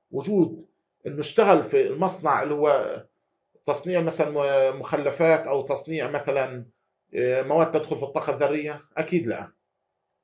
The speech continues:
كان not directly compute incidence rate. طبعًا إحنا ما حسبناش الانسيدنس، الانسيدنس بنحسبه من، من الريلاتيف ريسك. إحنا هنا حسبنا إيش؟ الأودز ريشيو. بقدرش أحسب معدل شيوع، إنما أنا بقدر أحسب عامل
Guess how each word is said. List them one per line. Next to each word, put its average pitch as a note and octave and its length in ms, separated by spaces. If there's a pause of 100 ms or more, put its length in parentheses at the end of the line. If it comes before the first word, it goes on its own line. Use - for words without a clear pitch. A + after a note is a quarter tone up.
(400)
كان F#3+ 200
not A3 180
directly F#3 560 (440)
compute E3+ 260
incidence C#3+ 720
rate. A2+ 200 (420)
طبعًا A#3+ 220
إحنا C4+ 160
ما B3+ 60
حسبناش C4 420
الانسيدنس، C#3 520
الانسيدنس G#3+ 520
بنحسبه G#3 400
من، G3 240
من G3 120
الريلاتيف G#3 400
ريسك. - 360 (260)
إحنا G3 240
هنا G#3 80
حسبنا F3+ 480
إيش؟ F#3+ 440 (240)
الأودز F#3+ 320
ريشيو. D#4+ 420 (1200)
بقدرش G3+ 300
أحسب F#3 320
معدل F3 360
شيوع، - 280
إنما E3 120
أنا F#3+ 120
بقدر F#3+ 300
أحسب - 460 (160)
عامل G#3 720